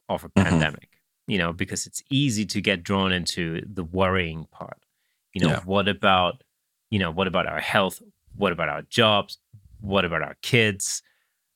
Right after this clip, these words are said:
Speaker 1: Uh, you know, once you start going down that road, uh, you know, that's, that's an, that's a slippery road, basically.
Speaker 2: Yeah, yeah.
Speaker 1: You know?
Speaker 2: Yeah, well, when, for me, when lockdown kicked in, like,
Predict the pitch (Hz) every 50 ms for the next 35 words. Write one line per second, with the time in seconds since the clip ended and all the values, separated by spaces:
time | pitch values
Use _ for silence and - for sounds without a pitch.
0 | _ _ _ _ _ _ - 113 - - 147 120 123 117 110 127 147 135 - 139
1 | - - 147 131 117 101 117 120 120 117 113 110 101 110 107 104 104 104 104 104
2 | 110 107 92 98 95 87 87 90 90 - - - _ _ _ _ _ _ _ _
3 | _ _ _ _ _ _ _ _ _ - 76 78 92 - 131 113 107 101 98 90
4 | 90 90 90 92 90 - - - - 101 92 - - 90 90 82 - _ _ _
5 | _ - 101 92 - 95 - - - 92 82 - 85 80 80 80 80 80 76 -
6 | - 85 82 - 92 82 87 85 82 - - _ _ _ _ _ _ _ - -
7 | 82 78 78 76 76 78 82 82 80 80 80 82 - _ - - - - - -
8 | - - - 98 87 - 110 110 107 101 98 101 104 101 95 92 147 139 131 -
9 | - - 107 110 98 95 92 90 90 87 _ _ _ _ _ _ _ _ _ -
10 | - 95 90 90 87 85 87 82 82 82 80 - - - - 78 78 76 76 76
11 | 78 87 - _ _ _ _ _ _ _ _ _ _ _ - - - - - -
12 | - - 87 82 76 73 71 71 85 - _ _ _ _ _ _ _ _ _ _
13 | _ - 78 80 82 - - - -